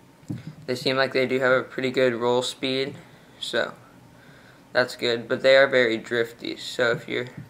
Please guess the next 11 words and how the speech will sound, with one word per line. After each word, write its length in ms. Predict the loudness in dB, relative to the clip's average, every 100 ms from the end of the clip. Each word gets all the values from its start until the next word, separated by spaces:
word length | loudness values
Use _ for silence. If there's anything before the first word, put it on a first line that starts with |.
| -14
taking 260 | -4 -2 0
a 60 | 4
lot 180 | 4
of 200 | 2 -4
turns, 380 | -6 -2 -2 -2
I 80 | -4
would 120 | -2
not 200 | -2 -2
recommend 540 | -2 -6 -8 -8 -8 -12
them. 120 | -16 -20 -20 -20 -20 -20 -20 -20 -20 -20 -20 -20 -10 -2
Um, 360 | 0 -2 -6